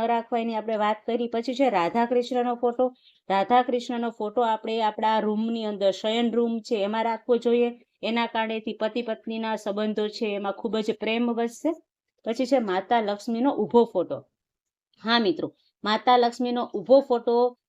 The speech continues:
ક્યારે પણ ઘરમાં ન લગાવવો જોઈએ, કારણ કે એ ધન સંચય છે નથી થવા દેતો. એટલે માતા લક્ષ્મીનો હંમેશા બેઠેલો તસવીરવાળો ફોટો જ તમારે લગાવવાનો છે. એ મિત્રો, ખાસ યાદ રાખજો, કોઈના ઘરમાં માતા લક્ષ્મીનો ઊભો ફોટો હોય તો તેને તમે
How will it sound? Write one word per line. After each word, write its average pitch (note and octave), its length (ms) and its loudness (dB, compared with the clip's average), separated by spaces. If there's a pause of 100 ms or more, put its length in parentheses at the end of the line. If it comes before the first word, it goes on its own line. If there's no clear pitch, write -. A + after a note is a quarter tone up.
ક્યારે A#3 320 2
પણ B3 220 -2
ઘરમાં A#3 340 -2
ન G#3 80 -2 (120)
લગાવવો A3+ 480 0
જોઈએ, A#3 280 0
કારણ G#3+ 280 -6
કે A3 240 -6
એ G#3 220 -4
ધન A3 240 -2
સંચય G#3+ 520 -2
છે G#3+ 200 -4
નથી F#3+ 280 0
થવા A#3 300 0
દેતો. A3+ 300 -2 (380)
એટલે A3 240 -4
માતા G#3 420 0
લક્ષ્મીનો A3 520 -2
હંમેશા G#3 520 -2
બેઠેલો G3+ 600 -2
તસવીરવાળો A3 760 0 (600)
ફોટો A#3+ 340 6
જ A#3+ 140 2
તમારે G3+ 420 -4
લગાવવાનો A3 640 -2
છે. A3 160 -4
એ G#3 160 -2
મિત્રો, G#3+ 300 -4
ખાસ A3+ 440 -4
યાદ A#3 220 2
રાખજો, A3+ 340 0
કોઈના A3 380 -2
ઘરમાં A3 360 -2
માતા G3+ 300 -2
લક્ષ્મીનો A3 460 -2
ઊભો G#3+ 200 0
ફોટો G#3+ 340 -4
હોય A3+ 200 -2
તો A3 120 -4
તેને G3 280 -4
તમે G3 260 0